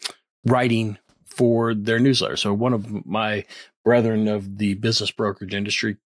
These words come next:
uh, Clint Fiore, out of, um, Texas, he and I contributed to their M and A Masterclass, uh, newsletter, and it was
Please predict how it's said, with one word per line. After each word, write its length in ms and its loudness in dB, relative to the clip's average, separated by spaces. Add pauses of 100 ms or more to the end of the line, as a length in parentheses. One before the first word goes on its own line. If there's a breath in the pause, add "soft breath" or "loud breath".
(180)
uh, 200 2
Clint 240 -2
Fiore, 460 -2 (440 loud breath)
out 220 2
of, 400 -4
um, 600 -4
Texas, 520 -2 (340)
he 140 2
and 100 0
I 200 -4 (520)
contributed 640 2
to 240 0
their 340 -2 (560 loud breath)
M 120 2
and 120 4
A 100 0
Masterclass, 1080 -2 (200)
uh, 260 -4
newsletter, 600 0
and 180 -2
it 140 0
was 340 -2